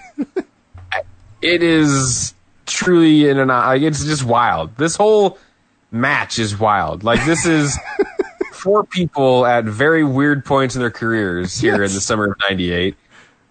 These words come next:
Speaker 2: You've got, I'm not Flash Funk anymore, Scorpio,
Speaker 1: Uh-huh.
Speaker 2: who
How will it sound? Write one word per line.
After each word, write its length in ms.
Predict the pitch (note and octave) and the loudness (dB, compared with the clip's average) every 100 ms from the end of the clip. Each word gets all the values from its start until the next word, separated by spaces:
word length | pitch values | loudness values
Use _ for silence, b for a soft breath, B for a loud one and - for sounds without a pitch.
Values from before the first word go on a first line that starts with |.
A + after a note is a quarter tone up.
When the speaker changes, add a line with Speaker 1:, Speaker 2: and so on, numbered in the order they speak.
| _ - | _ -2
Speaker 2:
You've 200 | C#3 C3+ | 0 2
got, 300 | D3 C#3 G2+ | 4 2 0
I'm 220 | B2 A#2+ | -2 2
not 240 | C#3+ - | 0 0
Flash 360 | - D3 C3+ - | 0 0 0 -2
Funk 300 | C#3+ C3+ C#3 | -2 -2 0
anymore, 340 | C3 B2 A#2+ | 0 2 2
Scorpio, 800 | A#2+ - C3 A#2 F#2+ E2+ E2 F#2+ - _ - | 0 -2 0 -2 -2 -4 -4 -6 -8 _ -8
Speaker 1:
Uh-huh. 360 | E3 C#3+ C#3+ E3 | -2 0 -2 -2
Speaker 2:
who 460 | C#3 C#3 C3 B2 | 2 4 4 2